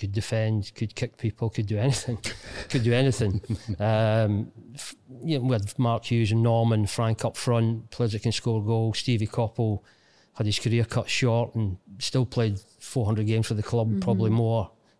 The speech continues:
Speaker 1: forty odd games for England. So everybody had their position to play in the team. I would say probably Remy is, w-, was one of the best tackler players I've ever.
Speaker 3: Mm-hmm.
Speaker 1: You know, he,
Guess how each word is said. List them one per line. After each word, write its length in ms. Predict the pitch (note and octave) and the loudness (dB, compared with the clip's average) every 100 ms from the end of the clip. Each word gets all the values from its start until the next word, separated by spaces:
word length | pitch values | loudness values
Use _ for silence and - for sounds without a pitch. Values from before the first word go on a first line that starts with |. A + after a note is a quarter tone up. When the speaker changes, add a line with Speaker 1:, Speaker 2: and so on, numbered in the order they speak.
| _ - _ | _ -20 _
Speaker 1:
forty 360 | - - A2+ A2+ | -8 -2 0 0
odd 100 | A2 | 0
games 220 | G#2+ A2+ | 0 0
for 120 | - | -2
England. 440 | A2 A#2 A2+ A2 F#2+ _ _ _ _ _ _ _ | 0 0 2 0 -2 _ _ _ _ _ _ _
So 260 | - C3+ C3 | -2 2 4
everybody 360 | D3+ C#3 B2 | 4 4 4
had 200 | A2+ A2+ | 4 2
their 220 | A#2 A2 F#2+ - - _ _ _ | 2 0 0 -6 -20 _ _ _
position 340 | C3 A#2+ - B2+ | -2 0 0 -4
to 80 | - | -2
play 200 | C#3+ C#3+ | 2 2
in 60 | |
the 60 | A2 | 2
team. 380 | - G#2+ A2 F#2 _ _ _ - | 0 2 2 -2 _ _ _ -8
I 120 | - G3+ | -2 0
would 120 | E3 | 2
say 120 | - | 0
probably 480 | - F3+ D#3 B2+ A#2 | 2 2 4 2 2
Remy 720 | A#2+ A#2 C3+ E3 F#3+ C#3 A2+ | -2 -4 0 4 4 4 2
is, 260 | A#2 G#2+ A2+ | 0 -2 -4
w-, 360 | D3 C#3 D3+ | -6 -6 -2
was 180 | C#3 B2 | 0 2
one 140 | B2+ B2 | 2 2
of 60 | |
the 80 | A2+ | 2
best 300 | G#2 C3 - | 2 0 0
tackler 340 | D3 - B2 | -2 0 -2
players 380 | - - A2 F#2+ | -2 0 0 0
I've 120 | G#2+ | 0
ever. 220 | B2+ A#2 G#2+ | 0 0 0
Speaker 3:
Mm-hmm. 320 | G3 G3 F#3+ | -2 -4 -2
Speaker 1:
You 40 | C#3+ | 0
know, 100 | |
he, 100 | C3+ | 0